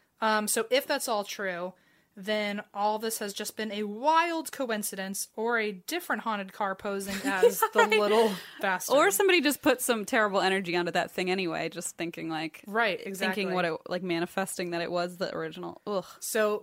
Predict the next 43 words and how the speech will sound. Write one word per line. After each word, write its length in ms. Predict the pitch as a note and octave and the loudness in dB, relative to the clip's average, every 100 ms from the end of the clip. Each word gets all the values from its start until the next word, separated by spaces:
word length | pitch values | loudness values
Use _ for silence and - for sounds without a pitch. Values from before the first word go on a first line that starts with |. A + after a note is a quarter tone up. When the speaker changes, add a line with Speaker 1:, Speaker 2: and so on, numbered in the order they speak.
| G3 | -4
Speaker 1:
Bill 320 | A3+ A#3+ C#4 | -2 0 -2
has 320 | A#3+ A3+ A3+ | 0 -2 -2
said 380 | - G3+ F#3+ F#3+ - | -4 -4 -4 -6 -10
if 180 | G#3+ A3+ | -12 -6
anyone 380 | A#3 C4+ B3 | -6 -2 -4
actually 360 | G#3+ G#3 - G#3 | -4 -6 -6 -6
has 400 | F#3+ G3 G3 G3 | -4 -2 -2 -4
remaining 360 | G3 F#3 F#3+ F#3+ | -8 -8 -8 -10
parts, 420 | - F#3+ F3+ - | -6 -6 -6 -8
then 140 | G3 | -8
they 140 | G3 F#3+ | -4 -6
have 300 | F3 F#3+ F#3+ | -4 -4 -4
been 220 | F#3+ F#3 | -6 -6
verified. 680 | F3+ F3 F3+ F#3+ F3 E3+ F3+ _ _ - | -6 -6 -8 -8 -8 -8 -12 _ _ -8
The 160 | G3+ | 0
authentic-, 580 | G#3+ G3 A3+ A3 A3+ - | 0 0 -4 -4 -8 -8
the 100 | A3 | -2
authenticity 640 | G#3 G3+ G#3+ G#3+ G3+ G#3 G3+ | -2 0 -6 -6 -8 -8 -8
of 180 | F#3 F#3+ | -8 -10
the 80 | |
parts 240 | F#3+ F#3 - | -10 -12 -10
has 240 | F3+ F3+ | -10 -10
been 80 | F#3 | -10
already 300 | E3 E3 E3+ | -10 -10 -12
verified. 540 | E3 D3+ E3 - G#3 G#3 - | -12 -14 -12 -12 -12 -14 -8
Speaker 2:
Okay. 260 | G#3+ F#3 E3+ | -4 -2 -4
Speaker 1:
So 100 | G#3+ | -6
you 140 | G3+ | -6
would 100 | G3 | -6
know 160 | F#3+ F#3+ | -4 -4
if 140 | F#3 | -6
you 80 | G3 | -10
had 100 | F#3 | -8
a 40 | |
real 120 | F3 | -10
part 220 | E3 F#3+ E3+ | -10 -10 -10
of 80 | |
the 80 | - | -14
car. 260 | - - - F#3+ | -20 -20 -16 -2
Speaker 2:
Got 260 | F#3 F3 | 4 4
it. 120 | E3+ - - | 2 -4 -2
Speaker 1:
But 260 | A#3 A3+ - | 0 0 2
so 360 | A3+ G#3+ G3 | 2 2 -2